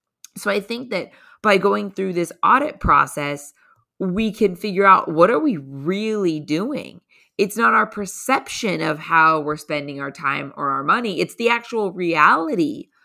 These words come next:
of how we're doing it. And then we can ask ourselves, is it aligned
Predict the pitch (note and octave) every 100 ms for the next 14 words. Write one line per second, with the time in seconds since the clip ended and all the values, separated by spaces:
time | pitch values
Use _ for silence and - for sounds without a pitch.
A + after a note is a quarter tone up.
0 | _ _ F#3 F3+ F3+ F3 - - F#3 F3+
1 | F3+ D#3+ A3 A#4+ G#3+ - - - A#3 C4
2 | B3+ C4 F#4 - D#3 D3 - - _ _
3 | - A3+ G#3+ A3 G3 F3 D#3 D#3+ F#3 A#3